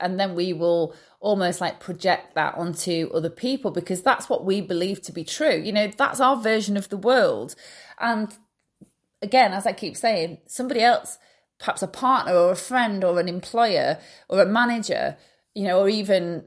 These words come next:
a sibling or a parent, they'll have their own version of the world. And we're always navigating somebody else's version of the world versus our own. And it's,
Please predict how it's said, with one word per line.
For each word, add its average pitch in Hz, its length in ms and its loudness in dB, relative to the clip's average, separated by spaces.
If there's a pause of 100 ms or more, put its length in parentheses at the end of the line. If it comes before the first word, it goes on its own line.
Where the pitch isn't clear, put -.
a 196 80 -8
sibling 180 500 0
or 160 140 2
a 165 60 -2
parent, 214 480 0
they'll 262 220 2
have 269 180 0
their 240 260 4
own 196 140 0
version 165 340 0
of 151 120 -10
the 165 80 -6
world. 139 420 -2
And 202 180 -4
we're 220 160 0
always 269 340 2
navigating 220 640 0
somebody 190 320 -2
else's 180 280 0
version 175 340 0
of 160 100 -10
the 165 80 -4
world 180 260 2
versus 170 360 0
our 156 200 4
own. 151 300 2
And 233 140 -8
it's, - 260 -8